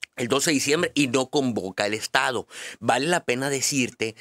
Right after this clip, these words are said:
que antes convocaba y decidía el Congreso, pero con aquellas reformas constitucionales que se armaron al final de la legislatura pasada, esas controvertidas reformas constitucionales, ahora la gobernadora tiene que ver. Entonces ella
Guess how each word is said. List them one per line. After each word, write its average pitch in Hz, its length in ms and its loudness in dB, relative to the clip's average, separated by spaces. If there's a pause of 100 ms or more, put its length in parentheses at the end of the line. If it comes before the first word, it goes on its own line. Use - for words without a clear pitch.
(240)
que 143 180 2
antes 175 720 0
convocaba 135 800 2
y 131 160 -4
decidía 107 480 -2
el 113 100 -4
Congreso, 127 560 0 (220)
pero 151 220 2
con 156 120 2
aquellas 202 320 0
reformas 208 400 0
constitucionales 127 880 -2
que 120 140 -2
se 113 200 0
armaron 135 600 2 (440)
al 139 160 2
final 127 320 0
de 196 80 0
la 175 80 2
legislatura 120 580 0
pasada, 123 560 -2
esas 135 440 0 (260)
controvertidas 147 720 2
reformas 139 340 -2
constitucionales, 135 680 -2
ahora 135 180 2
la 165 60 0
gobernadora 113 460 0
tiene 120 200 -4
que 127 120 -2
ver. 135 120 -2 (480)
Entonces 135 420 -2
ella 147 520 0